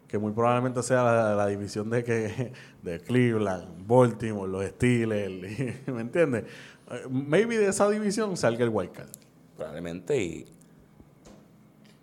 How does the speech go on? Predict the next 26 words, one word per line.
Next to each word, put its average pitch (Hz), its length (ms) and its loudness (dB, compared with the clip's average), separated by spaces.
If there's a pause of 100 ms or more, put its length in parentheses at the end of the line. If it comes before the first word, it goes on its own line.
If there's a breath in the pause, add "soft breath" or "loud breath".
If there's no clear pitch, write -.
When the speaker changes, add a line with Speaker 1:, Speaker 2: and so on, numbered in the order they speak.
(240)
Speaker 2:
perdón, 95 460 -10
y 95 80 -12
te 110 120 -2
pregunto, 107 600 -2 (520)
los 98 160 -2
Titans 127 400 4
en 120 80 2
el 104 80 2
mes 107 160 4
de 135 60 8
octubre 113 460 6 (420)
se 98 100 2
ganaron 95 320 4
a 117 60 4
los 107 100 2
Chiefs, - 260 -4 (720)
se - 160 -8
ganaron 95 480 0
a 95 80 0
los 85 160 0
Bills 104 340 -2 (1040)
y 95 80 -6
perdieron 87 300 2
con 92 100 2
los 82 100 4
Jets. - 320 -8